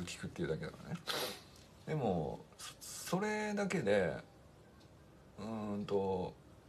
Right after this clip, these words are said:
しかるべきところまで自分の学びがこう、水がさ、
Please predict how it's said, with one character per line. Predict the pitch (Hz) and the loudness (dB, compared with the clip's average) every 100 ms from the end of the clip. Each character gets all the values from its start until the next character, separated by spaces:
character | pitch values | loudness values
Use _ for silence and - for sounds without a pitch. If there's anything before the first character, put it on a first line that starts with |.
| - - - - - | -20 -20 -20 -18 -8
し | - | -6
か | - 165 | 0 0
る | 190 190 | 0 0
べ | 190 196 | 0 -2
き | - 120 | -2 -2
と | 98 | 2
こ | 98 | 4
ろ | 110 | 4
ま | 104 82 | 4 2
で | |
自 | 80 92 | 0 0
分 | 107 120 | -2 0
の | 127 | 0
学 | 120 110 117 | 2 2 2
び | 123 | 2
が | 120 117 | 2 2
こ | - 110 90 | 2 0 0
う、 | - - - - - - - - - - - 107 | -4 -14 -14 -16 -20 -20 -20 -20 -20 -20 -4 0
水 | 107 123 | 0 2
が | 139 131 | 4 4
さ、 | 117 - | 2 -2